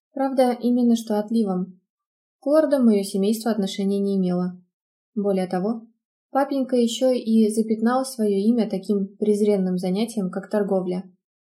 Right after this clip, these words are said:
Но тем не менее, два десятка поколений предков и герб, отмеченный во всех геральдических списках, у нас имелся. А вот действительно тёмных по местным меркам пятен, вроде бастардов или безродных, среди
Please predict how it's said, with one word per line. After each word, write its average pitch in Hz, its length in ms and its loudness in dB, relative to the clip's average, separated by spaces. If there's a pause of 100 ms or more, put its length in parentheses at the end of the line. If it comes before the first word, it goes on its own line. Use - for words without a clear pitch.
(260)
Но 285 100 -2
тем 285 200 0
не 254 100 4
менее, 247 380 4
два 208 220 0
десятка 202 460 -4
поколений 185 500 -2
предков 226 420 -4 (100)
и 202 120 -2
герб, 233 260 0 (280)
отмеченный 240 560 2
во 226 120 4
всех 220 220 2
геральдических 208 760 -2
списках, 240 480 -6
у 214 60 0
нас 190 240 -4
имелся. 185 560 -4 (320)
А 233 100 -2
вот 220 160 2
действительно 220 540 0
тёмных 269 400 -2
по 214 80 -2
местным 202 380 0
меркам 202 360 -2
пятен, 226 380 -2
вроде 208 320 0
бастардов 202 640 -2
или 190 240 -2
безродных, 214 540 -4
среди 208 580 -4